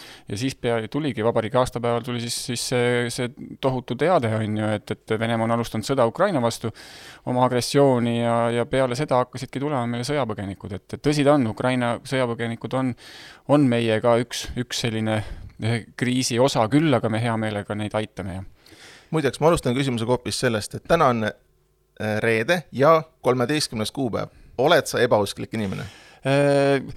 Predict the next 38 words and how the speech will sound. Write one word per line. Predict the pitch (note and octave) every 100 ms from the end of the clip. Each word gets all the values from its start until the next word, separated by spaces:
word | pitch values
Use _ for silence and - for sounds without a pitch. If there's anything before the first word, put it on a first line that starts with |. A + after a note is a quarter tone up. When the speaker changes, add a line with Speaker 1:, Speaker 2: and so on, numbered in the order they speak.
| - -
Speaker 1:
ma | D3
ju | E3+
selles | D3+ B3 D#3+
mõttes, | C3 A#2+ B2
ma | C#3+ D3
muidugi | A#3 D#3+
ei | B2
ole | A2+ C3+
ebausklik, | A#2 G#2 - A2+ -
on | A2+ A2
ju, | G#2+
et | G2+
siin | B2+ C#3
mõnel | D#3
on | C3+ C3
see | C#3
kolmteist | D#3 C#3+ C#3 D3+
number | C#3+ C#3
on | C#3 C#3+
jälle | C#3+
niisugune | C#3+ D#3 F#3+
õnnenumber | D3 B2 B2+ B2 B2
ja | B2
ei, | B2+ C3 A#2 - F#3+
ma | E3
ei | C3+
ole, | A#2+ G#2 G2
et, | - -
et, | G#2 - A#2+
äh, | A2+ A#2+
eks | - A3+
igaüks | F#3+ F3+ -
usub | F#3 F3+ D3+
millessegi, | F3+ B2 - A2 A2+ A2
on | A2+
ju, | A2 G#2+
aga | B2
mina, | C#3